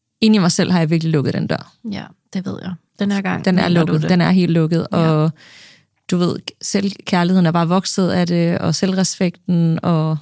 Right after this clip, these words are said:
Speaker 1: grænsesætninger, hvad jeg vil, jeg ikke vil. Hvor førhen, der kunne jeg sådan famle i blinde. Så jeg føler, at selvom jeg har givet afkald for noget, og virkelig lukket en dør, så har jeg aldrig, det gjort, at jeg aldrig har været et bedre sted. Og når man gør det,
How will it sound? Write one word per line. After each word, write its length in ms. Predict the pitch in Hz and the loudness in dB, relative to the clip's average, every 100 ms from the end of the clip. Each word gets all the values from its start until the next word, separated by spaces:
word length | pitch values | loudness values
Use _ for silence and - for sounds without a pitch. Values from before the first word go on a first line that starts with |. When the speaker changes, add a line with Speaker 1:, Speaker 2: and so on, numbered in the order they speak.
| _ _ _ _ _ _ _ _ _ _ _ - | _ _ _ _ _ _ _ _ _ _ _ -8
Speaker 1:
grænsesætninger, 800 | 180 180 - 196 196 170 170 160 | -2 0 0 -2 -2 0 0 2
hvad 100 | 180 | 2
jeg 180 | 185 185 | 0 2
vil, 80 | |
jeg 140 | 185 175 | 2 0
ikke 120 | 185 | 0
vil. 200 | 170 160 | 0 0
Hvor 140 | 175 | 0
førhen, 320 | 165 170 175 165 | -2 2 2 0
der 60 | |
kunne 180 | 170 180 | -2 0
jeg 140 | 151 | 0
sådan 160 | 165 156 | 0 -2
famle 360 | - 156 160 170 | 0 0 2 2
i 60 | |
blinde. 400 | 151 156 151 170 - - - - - | 0 -2 2 0 -2 -12 -20 -20 -14
Så 340 | - 196 170 - | -4 -2 -2 0
jeg 120 | 202 | -2
føler, 440 | - 269 196 139 160 - _ _ _ | 0 0 0 -2 -4 -10 _ _ _
at 180 | 190 165 | -2 0
selvom 240 | - 208 | 0 0
jeg 100 | 170 | 0
har 80 | 165 | 0
givet 140 | 151 151 | -2 -2
afkald 380 | 180 247 214 - | -2 -2 -4 -4
for 120 | 202 | 0
noget, 260 | 185 175 | 0 2
og 80 | 180 | 0
virkelig 180 | 190 185 | 0 2
lukket 180 | 185 196 | 0 0
en 100 | 165 | 0
dør, 200 | 165 160 | 0 -2
så 140 | - | -2
har 80 | 180 | 0
jeg 100 | 175 | 0
aldrig, 200 | 170 175 - - | 0 -2 -6 -6
det 100 | 202 | -4
gjort, 160 | 202 190 | 0 0
at 60 | |
jeg 100 | 175 | 2
aldrig 180 | 165 185 | 0 2
har 40 | 185 | 2
været 100 | 175 | 0
et 80 | 170 | 0
bedre 180 | 180 | -2
sted. 320 | 185 - 175 180 | -2 0 0 0
Og 60 | 175 | 0
når 80 | |
man 240 | 170 165 175 | 2 2 2
gør 220 | - 214 | 2 0
det, 220 | 208 185 | 2 0